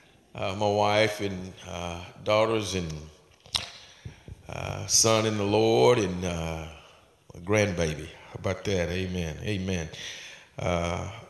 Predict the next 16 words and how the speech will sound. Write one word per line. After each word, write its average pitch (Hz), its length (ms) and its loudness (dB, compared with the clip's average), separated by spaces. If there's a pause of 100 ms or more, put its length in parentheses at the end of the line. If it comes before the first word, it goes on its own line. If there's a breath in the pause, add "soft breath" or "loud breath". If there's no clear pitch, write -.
Josh, 117 400 8
thank 123 300 4
you 131 140 6
all 123 140 8
for 120 220 0
inviting 131 480 4
us, 151 360 4
and, 92 260 -6
uh, 87 180 -4 (1120)
we're 110 260 -2
excited 117 440 2
about 110 300 4
being 139 320 4
here. 151 320 6
And, 98 260 0
uh, 92 140 0